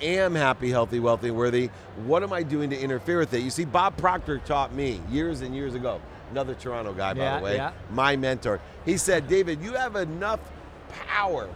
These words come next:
Speaker 1: enough energy in your pinky to light up all of Toronto.
Speaker 2: Huh.
Speaker 1: What are you doing to interfere with it?" And so when I shifted my paradigm, my perspective, not trying to get into the zero-sum game,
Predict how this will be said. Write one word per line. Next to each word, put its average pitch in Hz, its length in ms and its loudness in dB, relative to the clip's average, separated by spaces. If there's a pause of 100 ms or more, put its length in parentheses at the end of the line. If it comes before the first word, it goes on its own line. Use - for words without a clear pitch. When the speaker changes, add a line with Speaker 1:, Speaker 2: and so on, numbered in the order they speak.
(100)
Speaker 1:
enough 185 260 -2 (120)
energy 180 460 0
in 147 80 -2
your 139 120 0
pinky 180 540 -6 (320)
to 185 120 0
light 196 260 4
up 185 160 4
all 180 180 2
of 160 80 -2
Toronto. 165 680 -2
Speaker 2:
Huh. 139 300 -2 (840)
Speaker 1:
What 165 140 0
are 196 40 -2
you 190 100 -2
doing 170 240 2
to 151 80 0
interfere 143 440 2
with 107 220 -2
it?" 78 120 -6 (840)
And 147 160 -2
so 160 220 4
when 151 160 4
I 175 160 8
shifted 160 400 0
my 147 180 4
paradigm, 147 480 2
my 143 120 0
perspective, 135 600 -2 (380)
not 165 280 -2
trying 160 340 -2
to 135 100 2
get 143 260 -2
into 143 240 -6
the 127 140 -4
zero-sum 139 640 -4
game, 131 280 -2